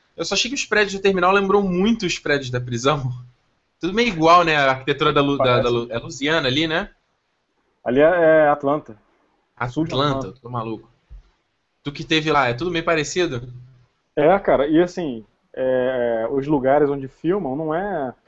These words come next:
Speaker 2: cenário. Os lugares são realmente daquele jeito. Tudo detonado, deserto, não tem gente morando. É, é, é exatamente assim. Eles não montam.
Speaker 1: Que loucura,
Speaker 2: Tudo bem,
Speaker 1: cara.
Speaker 2: eles,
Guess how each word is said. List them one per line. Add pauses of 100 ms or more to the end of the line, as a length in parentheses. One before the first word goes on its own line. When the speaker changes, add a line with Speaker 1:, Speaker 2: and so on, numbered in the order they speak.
(240)
Speaker 2:
cenário.
Os
lugares
são
realmente
daquele
jeito.
Tudo
detonado, (320)
deserto,
não
tem
gente
morando.
É,
é,
é
exatamente
assim. (720)
Eles
não
montam.
Speaker 1:
Que
loucura,
Speaker 2:
Tudo
bem,
Speaker 1:
cara.
Speaker 2:
eles,